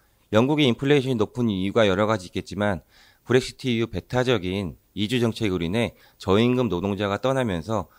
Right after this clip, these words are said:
전체적인 임금 상승을 유발하였습니다. 사실 이런 브렉시트 때 정치적 이슈였지만 결과적으로 경제적으로 큰 어려움을 주고 있습니다. 이러한 경제적 어려움을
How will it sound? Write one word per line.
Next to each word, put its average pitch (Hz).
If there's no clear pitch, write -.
전체적인 120
임금 95
상승을 104
유발하였습니다. 82
사실 151
이런 117
브렉시트 127
때 107
정치적 110
이슈였지만 87
결과적으로 92
경제적으로 92
큰 180
어려움을 110
주고 90
있습니다. 78
이러한 123
경제적 110
어려움을 92